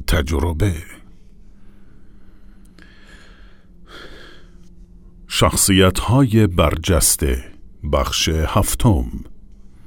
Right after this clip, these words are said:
در این اپیزود درس‌های برگرفته از زندگی نامه به طور مشهود اعلام نخواهد شد تا شما شنوندهٔ گرامی خودتان بتوانید با کاوش در این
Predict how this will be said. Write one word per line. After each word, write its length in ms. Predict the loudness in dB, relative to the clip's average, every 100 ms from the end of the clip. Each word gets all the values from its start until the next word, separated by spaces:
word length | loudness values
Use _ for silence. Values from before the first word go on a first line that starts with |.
| -20 -20 -20 -20 -20 -20 -20 -20 -20 -20 -20 -20 -20 -20 -20 -20 -20 -20 -20 -20 -20 -20 -20 -20 -20 -20 -18 -4 2
در 120 | 6
این 220 | 6 6
اپیزود 800 | 4 2 0 2 4 4 4 2
درس‌های 680 | 4 6 4 2 4 4 4
برگرفته 680 | 4 2 4 4 4 4 4
از 140 | 4
زندگی 500 | 4 6 6 6 4
نامه 500 | 4 2 2 2 2 -2 -20 -8 0
به 100 | 4
طور 300 | 6 6 8
مشهود 680 | 6 4 2 4 6 6 4
اعلام 580 | 2 2 0 2 4 4
نخواهد 460 | 4 0 0 -2
شد 340 | -2 -4 -4 -4
تا 260 | -2 -2 -2
شما 300 | 0 2 4
شنوندهٔ 720 | 4 4 4 4 4 4 2
گرامی 640 | 0 0 0 0 -4 -4 -12 -20 -20 -4
خودتان 640 | 2 4 2 2 2 2
بتوانید 680 | 2 2 0 2 2 2 2
با 240 | 0 0 -2
کاوش 540 | 0 0 2 2 2
در 140 | 2 2
این 160 | 2